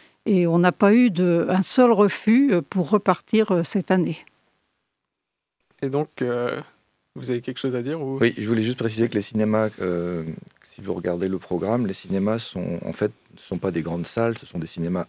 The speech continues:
Speaker 3: associatifs, donc déjà par essence, euh, assez engagés, euh,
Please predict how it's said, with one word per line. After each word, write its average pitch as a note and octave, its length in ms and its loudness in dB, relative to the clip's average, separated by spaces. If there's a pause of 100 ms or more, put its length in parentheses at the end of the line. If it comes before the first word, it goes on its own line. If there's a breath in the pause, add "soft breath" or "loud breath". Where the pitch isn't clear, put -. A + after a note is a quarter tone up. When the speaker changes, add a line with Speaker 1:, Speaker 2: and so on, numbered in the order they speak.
Speaker 3:
associatifs, F#2+ 680 -8 (680 soft breath)
donc F2+ 160 -6
déjà F2+ 220 -2
par F2 200 -4
essence, G2 480 -8
euh, E2 240 -6
assez - 200 -6
engagés, E2+ 560 -4 (840 soft breath)
euh, C#2 220 -10